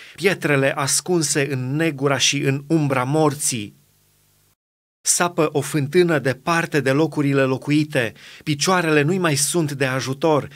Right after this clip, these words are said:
stă atârnat și se clatină departe de locuințele omenești. Pământul de unde iese pâinea este răscolit în lăuntrul lui ca de foc. Pietrele lui cuprind safir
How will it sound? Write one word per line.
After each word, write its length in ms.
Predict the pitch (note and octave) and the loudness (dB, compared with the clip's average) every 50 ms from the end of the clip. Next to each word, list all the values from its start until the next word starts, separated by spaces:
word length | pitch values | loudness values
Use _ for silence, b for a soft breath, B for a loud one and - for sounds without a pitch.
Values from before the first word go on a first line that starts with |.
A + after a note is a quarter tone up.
| B B B | B B B
stă 280 | B - - - D#3+ E3 | B -4 -2 0 0 0
atârnat 640 | D#3+ D3 C#3+ C#3+ D#3 D#3 C#3+ B2+ C#3 E3 F3 E3+ E3+ | 0 -2 -2 0 2 2 2 2 0 0 -2 0 0
și 180 | - - D#3+ C#3+ | -2 -2 -2 -2
se 200 | - - D3+ C#3 | -2 -2 -2 -2
clatină 580 | C#3+ D#3+ E3+ E3 D#3+ - D#3 C#3+ C#3+ C#3 C3 - B B B | -2 -2 -2 -2 -2 -2 0 0 2 0 0 -2 B B B
departe 600 | C3 C#3 B2 - - F#3+ G3 F3+ E3+ F3 - D#3 | -4 -4 -4 -4 -2 -2 -2 0 -2 -2 -2 -2
de 100 | C3+ C#3+ | 0 2
locuințele 680 | C3+ C3+ C3 - - D3+ D3 D3 C#3+ C#3+ D3 C#3+ C#3 C3+ | 2 0 0 -2 -2 -2 -2 -2 -2 0 0 2 2 2
omenești. 800 | C3 C3+ C3 C3 B2+ B2+ C3 A#2 - - - - - - - _ _ _ _ _ b b b b b b b b | 0 0 -2 -4 -4 -4 -2 -2 -2 -2 -4 -4 -8 -18 -20 _ _ _ _ _ b b b b b b b b
Pământul 680 | b D#3 C3+ D3 E3+ F3 D#3+ D3 D3+ C3 A2+ A2 - - | b 0 2 4 4 2 2 2 0 0 0 0 -4 -4
de 120 | - A#2 C#3 | 0 2 2
unde 220 | C#3 C#3 B2+ C3+ | 2 2 2 0
iese 340 | C3+ D3 D3 C#3+ - D3+ C#3 | 0 0 0 0 0 -2 -2
pâinea 640 | C#3+ D3 D#3+ E3 E3 D#3+ D3+ C#3 C3+ A#2 G#2+ F#2+ - B B B B | -2 0 2 4 4 4 4 2 0 0 -2 -4 -8 B B B B
este 340 | B C#3 C3 - - - D3+ | B -2 -2 -2 -2 -2 0
răscolit 540 | C#3 C#3+ C#3+ - - D#3+ D#3 F3 F3 F3 D#3+ | 0 0 -2 -2 0 0 0 0 -2 -2 -2
în 120 | D3+ D3 | 0 2
lăuntrul 500 | D3+ D3+ E3+ E3+ D#3 D3 C#3+ D3+ D3+ D3 | 2 2 2 0 0 0 0 0 2 4
lui 300 | D#3+ E3+ D#3+ C3 C#3+ - - | 4 4 2 2 -2 -6 -8
ca 200 | - - E3+ E3+ | -6 -4 -4 -2
de 160 | D3 D3+ D#3+ | 0 0 0
foc. 460 | C#3 C#3+ - - F3+ D3+ - - - - - - - _ _ B B B B B B B | 0 0 -2 0 -2 -2 -2 -4 -12 -16 -16 -18 -20 _ _ B B B B B B B
Pietrele 540 | - F#3+ F#3 F3+ F#3 E3+ E3+ D#3+ D#3 D3+ | 0 0 0 2 2 2 2 4 4 4
lui 240 | D3 D#3 F3+ E3+ D3 | 4 6 4 4 4
cuprind 440 | C#3+ - D3 C#3+ E3 F3+ F3 E3 C#3+ | 2 -4 -4 0 2 2 2 2 0
safir 680 | - - - D#3+ C#3 C#3+ - - F3+ F#3 F3 D#3 G#2+ | -2 -2 -2 -2 -2 -4 -4 -4 -2 0 0 0 0